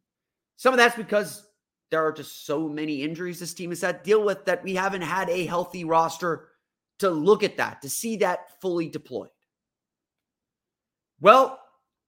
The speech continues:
the Magic are healthy now. Even Gary Harris is back in the lineup. The Magic can begin to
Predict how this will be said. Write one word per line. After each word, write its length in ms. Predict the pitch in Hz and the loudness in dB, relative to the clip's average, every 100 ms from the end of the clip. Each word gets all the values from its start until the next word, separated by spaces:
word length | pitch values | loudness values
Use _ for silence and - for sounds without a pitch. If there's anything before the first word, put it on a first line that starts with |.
| _ | _
the 80 | 190 | -2
Magic 280 | 220 254 226 | 2 2 2
are 60 | 214 | 6
healthy 300 | 208 - 135 | 6 4 -4
now. 240 | 113 - _ _ _ _ _ _ _ _ - | -8 -16 _ _ _ _ _ _ _ _ -6
Even 200 | 220 254 | -2 4
Gary 220 | 240 247 | 6 8
Harris 280 | 214 190 170 | 8 6 2
is 80 | 139 | -2
back 300 | 151 135 - | 0 0 -2
in 80 | 117 | -14
the 40 | |
lineup. 300 | 113 - - _ _ _ _ _ _ _ _ _ | -16 -20 -20 _ _ _ _ _ _ _ _ _
The 80 | 190 | -4
Magic 360 | 214 233 220 220 - _ _ _ _ _ _ _ - | 0 0 0 -6 -10 _ _ _ _ _ _ _ -12
can 280 | 254 247 233 | -6 -2 -2
begin 460 | 226 175 208 196 | -4 -4 -6 -6
to 240 | 170 180 | -10 -14